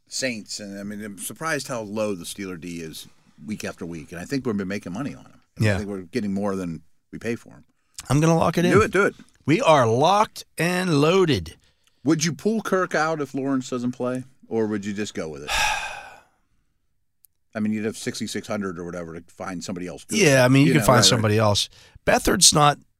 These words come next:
Speaker 2: I mean, he's an
Speaker 1: I mean,
Speaker 2: N F L quarterback. He's,
Speaker 1: yeah, yeah,
Speaker 2: he's
Speaker 1: yeah.
Speaker 2: played games before.
Speaker 1: I mean, throwing the slot receivers isn't the hardest thing in the world either.
Speaker 2: No, and
Speaker 1: Yeah.
Speaker 2: I, I don't know if I w-, I don't think I would.
Speaker 1: Okay, okay. I mean, I like the player, and the matchup still remains good.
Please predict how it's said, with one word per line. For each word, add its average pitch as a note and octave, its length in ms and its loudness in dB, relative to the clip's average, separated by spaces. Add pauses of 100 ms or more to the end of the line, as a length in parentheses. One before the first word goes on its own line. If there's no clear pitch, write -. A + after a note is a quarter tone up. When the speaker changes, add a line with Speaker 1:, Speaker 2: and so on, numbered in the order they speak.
(240)
Speaker 2:
I F3 60 -6
mean, G3 140 2
he's B3 60 2
an A#3+ 100 6
Speaker 1:
I - 20 6
mean, - 40 6
Speaker 2:
N D#3 40 6
F C3+ 100 0
L A2 100 4
quarterback. G2+ 600 -2
He's, D3+ 120 4
Speaker 1:
yeah, D3 80 4
yeah, C3+ 60 4
Speaker 2:
he's B2+ 100 6
Speaker 1:
yeah. A2+ 60 0
Speaker 2:
played G3+ 220 4
games C#3+ 280 6
before. F2+ 440 -2
Speaker 1:
I A2+ 40 0
mean, G#2+ 80 -4
throwing A2+ 280 -2
the F#2+ 80 -6
slot G#2+ 240 -4
receivers F2+ 480 -8
isn't E2+ 280 -12 (160)
the F#2 100 -18
hardest F2 260 -8
thing F#2 80 -10
in E2 40 -8
the E2 60 -10
world D#2+ 220 -12
either. E2 260 -14
Speaker 2:
No, A2 320 2
and A2+ 240 -2
Speaker 1:
Yeah. F#2+ 140 -10 (200)
Speaker 2:
I, D3 200 -8
I E3 100 -2
don't B3 160 0
know A#3+ 80 0
if A3 80 -2
I - 60 2
w-, G#3+ 160 -2
I - 80 4
don't G3+ 120 0
think G3 140 -4
I F3+ 60 2
would. F3 320 0
Speaker 1:
Okay, D3 200 2 (120)
okay. C3+ 180 -2 (400)
I - 60 -6
mean, A2+ 100 0
I C3 40 2
like C3+ 180 2
the F#2 60 -10
player, G#2+ 360 -2 (220)
and G#2 100 -4
the G#2 60 -2
matchup A2+ 300 -6
still G#2+ 200 -6
remains G2 320 -6
good. G2 240 -8